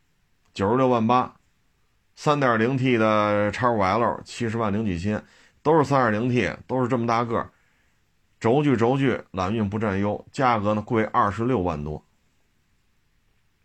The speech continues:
那你说揽运的卖点在哪儿？质量好，<laughs> 是吧？你这个，所以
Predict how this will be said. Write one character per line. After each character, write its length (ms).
那 160
你 80
说 120
揽 220
运 100
的 80
卖 220
点 160
在 140
哪 100
儿？ 140
质 160
量 160
好， 340
<laughs> 100
是 60
吧？ 200
你 120
这 240
个， 160
所 200
以 200